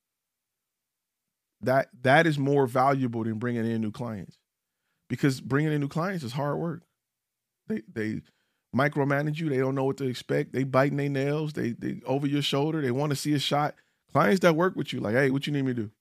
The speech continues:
Let's do it. Ah, I know it's gonna come out dope. Let's do it." And I'll give you an example. Um, told you today we, we added some shots to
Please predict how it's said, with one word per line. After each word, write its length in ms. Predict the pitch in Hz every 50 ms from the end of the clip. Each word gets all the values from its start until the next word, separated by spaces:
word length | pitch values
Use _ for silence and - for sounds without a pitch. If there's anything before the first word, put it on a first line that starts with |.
| _ _ _ _ _ -
Let's 140 | 120 131
do 160 | 131 135 110 90
it. 60 | - _ _ _ _ _ _ _ _
Ah, 320 | - 123 127 113 - 185 -
I 40 |
know 180 | 127 131 135 131
it's 100 | 127 120
gonna 120 | 123 120
come 180 | - 127 123 120
out 160 | 110 104 98
dope. 260 | 117 120 117 104 - _ _ _ _ _ _ _ _ _ _ _ _ _ -
Let's 160 | 117 123 120
do 180 | 127 120 101
it." 80 | - - _ _ _ _ _ _ _ _ _ _ _ _ _ _ _
And 100 | 123 127
I'll 80 | 135 151
give 140 | 170 170 165
you 80 | 160
an 60 | 156
example. 500 | 135 127 139 143 156 151 - - - - - _ _ _ _ _ _ _ _ _ _ _ _ _ _ _ _ -
Um, 360 | 123 127 131 135 123 117 - _ _ _ _ _ _ _ _ _ _ _ _ _ - 113 - _
told 220 | - 160 160 160 156
you 60 | 151
today 320 | 139 135 135 139 143 139
we, 260 | 131 120 127 127 123 -
we 180 | 135 127 123 117
added 260 | 127 127 131 127 117
some 120 | - 131
shots 400 | 117 - - 127 123 - - - -
to 420 | - 131 120 117 113 110 107